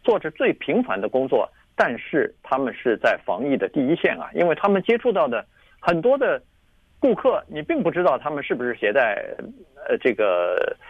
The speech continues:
携带这个病毒的人呢，他们有可能就会被传染啊。医生和护士就更是这样子了哈，呃，公车的司机也是这样子，他每天还要开着车接着人，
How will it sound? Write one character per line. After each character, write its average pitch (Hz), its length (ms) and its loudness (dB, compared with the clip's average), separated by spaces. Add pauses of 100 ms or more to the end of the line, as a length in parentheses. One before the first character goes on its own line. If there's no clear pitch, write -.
(680)
携 135 100 4
带 135 140 2 (260)
这 - 80 -2
个 120 80 -4
病 131 160 2
毒 107 120 -2
的 117 100 2
人 85 120 -2
呢， 104 200 -6 (100)
他 - 160 0
们 226 160 2
有 208 160 4
可 151 140 -8
能 127 220 -8
就 196 100 -4
会 185 120 -2
被 147 140 0
传 - 180 -4
染 117 120 -4
啊。 80 180 -10 (280)
医 226 160 4
生 247 140 0
和 226 120 -6
护 233 160 2
士 - 120 -4
就 - 120 -4
更 254 180 2
是 - 140 -8
这 - 80 0
样 92 160 0
子 - 80 -6
了 78 160 -4
哈， 78 160 -4 (520)
呃， 139 280 2 (300)
公 190 140 2
车 185 160 -2
的 147 160 0
司 165 120 -2
机 175 200 0 (140)
也 117 180 2
是 127 120 -4
这 127 80 2
样 104 160 0
子， 90 180 -6
他 - 100 -4
每 131 200 0
天 180 260 0
还 156 160 0
要 170 260 2 (220)
开 196 220 0
着 151 120 0
车 180 300 2 (240)
接 202 100 4
着 202 140 -6
人， 117 320 -10